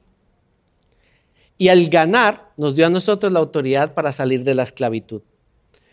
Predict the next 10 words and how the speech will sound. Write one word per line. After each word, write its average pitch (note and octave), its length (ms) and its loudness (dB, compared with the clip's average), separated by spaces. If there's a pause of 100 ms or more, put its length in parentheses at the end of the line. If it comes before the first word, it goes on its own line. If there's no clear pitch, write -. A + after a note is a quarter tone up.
(120)
Filipenses G3 680 2
dos, A#3 480 0
del D3 240 -2
seis F#3+ 320 -2
al G#3 140 4
once, G3+ 280 0
dice, F#3 400 -2 (640)
"Aunque E3+ 440 2
era B3 160 4
Dios, G#3 640 0